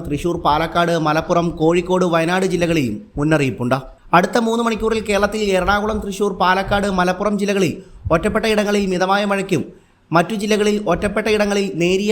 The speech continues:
മഴയ്ക്കും സാധ്യതയുണ്ടെന്ന് കേന്ദ്ര കാലാവസ്ഥാ വകുപ്പ് അറിയിച്ചു. മഹാരാഷ്ട്ര തീരം മുതൽ കേരള തീരം വരെ ന്യൂനമർദ്ദപ്പാത്തി സ്ഥിതി ചെയ്യുന്നുണ്ട്.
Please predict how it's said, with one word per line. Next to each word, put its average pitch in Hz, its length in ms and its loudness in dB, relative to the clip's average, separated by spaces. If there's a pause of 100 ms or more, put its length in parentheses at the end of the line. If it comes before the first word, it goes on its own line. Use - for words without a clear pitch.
മഴയ്ക്കും 190 280 -2 (100)
സാധ്യതയുണ്ടെന്ന് 175 580 0 (500)
കേന്ദ്ര 180 260 0
കാലാവസ്ഥാ 190 460 0
വകുപ്പ് 180 260 0 (160)
അറിയിച്ചു. 135 360 -2 (380)
മഹാരാഷ്ട്ര 151 440 0 (100)
തീരം 170 240 0
മുതൽ 175 160 0 (140)
കേരള 165 220 0 (120)
തീരം 185 240 -2
വരെ 180 140 2 (200)
ന്യൂനമർദ്ദപ്പാത്തി 180 840 0 (120)
സ്ഥിതി 160 300 -2
ചെയ്യുന്നുണ്ട്. 135 400 0